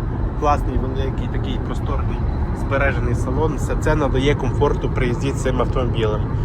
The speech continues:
Отож, кого цікавить, телефонуйте, запитуйте. Машина вже розмитнена, сертифікована, готова до постановки на облік. Також можлива доставка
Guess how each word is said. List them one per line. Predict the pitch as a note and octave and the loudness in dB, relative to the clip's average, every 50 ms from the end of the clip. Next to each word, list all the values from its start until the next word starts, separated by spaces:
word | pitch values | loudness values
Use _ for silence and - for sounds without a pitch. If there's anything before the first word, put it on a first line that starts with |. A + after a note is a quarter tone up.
| - - - - - | 0 0 0 0 2
Отож, | - C#3+ - - | 2 2 2 2
кого | - C#3+ C#3+ C#3 | 2 4 4 4
цікавить, | - - B2 - D3 D3+ D#3 D3+ C#3+ - - | 2 2 0 2 2 2 2 2 2 0 2
телефонуйте, | - C3+ B2+ B2 A#2+ - B2+ A2+ C#3+ D#3 - - - D3+ D3+ - - - - - - - - - - | 2 2 2 2 0 0 2 2 2 2 2 2 2 0 0 0 0 -2 -2 0 0 0 0 0 0
запитуйте. | - B2+ A#2+ - - D3 D3+ - D3+ C#3+ - - C#3+ C3+ B2 - - A2+ A2 - - | 2 2 4 4 4 4 4 2 0 0 0 0 0 0 0 0 0 0 0 0 0
Машина | D#3 - - D3+ C3 B2 | 2 2 2 4 4 4
вже | A#2 B2+ C3 B2+ | 4 4 4 4
розмитнена, | B2 B2 - - D#3 E3 D3+ E3 D3+ D3 C3+ | 4 2 2 2 0 0 0 0 0 0 0
сертифікована, | - - C#3 B2 - B2+ A#2 - C3 - - D#3 D3+ D#3 D3+ C3+ | 0 0 -2 -2 -2 -2 -2 -2 0 2 2 2 2 2 0 0
готова | A#2+ A2+ A#2+ A#2 - C3+ C3+ C3+ B2+ | 0 0 0 0 2 2 2 2 0
до | C3+ B2 | 0 -2
постановки | - - - - - C#3+ C3 B2 - B2+ | -2 -2 -4 -4 -2 -2 -2 -2 -2 -2
на | A#2 A#2+ | -2 0
облік. | C3 C#3+ D#3+ D3 C3+ C3+ A#2 - | 0 2 2 2 0 0 -2 -2
Також | - C#3 C3+ C3 - - - - | 0 0 0 0 0 -2 -2 -2
можлива | - - - C3 C3+ C3+ C3+ C3 | -2 -2 -2 -2 -2 -2 0 0
доставка | B2+ - - - C3+ C3+ C3 B2 C3 C3 | 0 0 0 0 0 0 0 0 0 -2